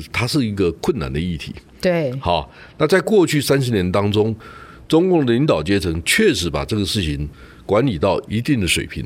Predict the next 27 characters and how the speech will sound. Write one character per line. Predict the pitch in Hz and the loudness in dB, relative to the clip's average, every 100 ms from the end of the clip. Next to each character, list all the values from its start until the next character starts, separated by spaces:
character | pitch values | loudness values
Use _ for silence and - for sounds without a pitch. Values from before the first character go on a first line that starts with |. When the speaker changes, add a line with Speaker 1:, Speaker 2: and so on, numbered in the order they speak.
| 71 | -6
Speaker 1:
我 | - | 0
们 | 208 | 2
不 | 190 | 2
能 | 131 | 2
说 | 101 110 | 0 0
它 | 117 | 0
无 | 117 110 | 0 0
懈 | 117 117 | 0 0
可 | - | -4
击， | 62 - 62 | -4 -6 -8
Speaker 2:
嗯。 | - - | -12 -4
Speaker 1:
但 | 127 | 0
是 | - 170 160 151 | 0 0 -4 -2
做 | 165 | 0
得 | 117 | 0
不 | |
错。 | 127 165 - - - | -2 -2 -6 -14 -4
Speaker 2:
对。 | 190 | -2
嗯。 | 175 | 0
Speaker 1:
好， | 117 78 69 - - - | -2 -2 -4 -18 -20 -8
经 | - 160 | 0 0
济 | 160 | 2
发 | 139 120 127 | 0 0 0
展 | 123 | 0
啊， | 123 120 | 0 0
很 | 120 113 | 0 2
多， | 135 143 | 2 2